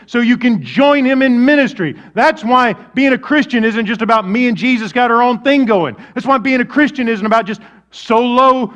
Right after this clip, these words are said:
following Jesus and it doesn't really matter what else happens. That's why you can't follow Jesus and never go to church. Imagine Peter saying, "Hey, I want to be with you, Jesus, but I'm not, I have no interest in spending any time with any of those guys."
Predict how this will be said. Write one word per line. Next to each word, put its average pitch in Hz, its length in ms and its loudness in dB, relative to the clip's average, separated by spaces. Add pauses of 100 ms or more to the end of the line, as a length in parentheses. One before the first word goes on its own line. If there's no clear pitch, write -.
(100)
following 262 580 0
Jesus 247 460 0
and 214 80 -2
it 214 40 -2
doesn't 233 240 -2
really 254 180 0
matter 277 360 2
what 247 160 0
else 254 200 0
happens. 262 360 -2
That's 208 160 0
why 294 120 2
you 277 160 -2
can't 311 340 2 (920)
follow 330 480 4
Jesus 311 480 2
and 240 200 0
never 320 280 4
go 285 260 0
to 311 80 0
church. 349 720 0 (1800)
Imagine 262 460 -2
Peter 277 300 0
saying, 208 340 -2
"Hey, 285 140 -2
I 269 120 0
want 302 180 2
to - 20 -4
be 254 160 -2
with 269 220 0
you, 254 120 2
Jesus, 220 440 -2
but 214 180 -2
I'm 254 80 -2
not, 254 300 -2
I 175 100 -2
have 196 120 -4
no 262 300 0
interest 220 320 -2
in 202 120 -4
spending 202 320 -2
any 240 180 0
time 202 220 -2
with 185 100 -6
any 202 160 -2
of 185 80 0
those 180 200 -2
guys." 147 400 0